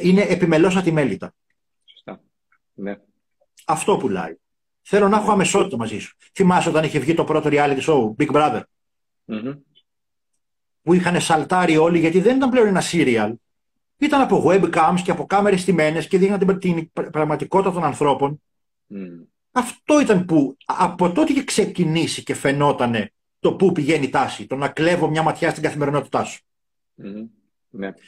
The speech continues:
Speaker 1: Και αυτό και ολονών τα stories πάνε πολύ καλύτερα τα post τους. Ανοίγω την κάμερα με, με, με το μαλλί έτσι,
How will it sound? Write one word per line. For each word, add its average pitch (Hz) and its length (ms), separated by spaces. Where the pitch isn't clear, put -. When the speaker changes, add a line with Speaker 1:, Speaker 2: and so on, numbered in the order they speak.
Speaker 1:
Και - 100
αυτό 302 240
και 320 100
ολονών 302 320
τα 302 100
stories 196 440
πάνε 330 220
πολύ 330 240
καλύτερα 349 240
τα 381 140
post 403 220
τους. - 280
Ανοίγω 339 300
την 208 100
κάμερα 269 320
με, 190 220
με, 180 220
με 175 100
το 180 80
μαλλί 214 300
έτσι, 269 440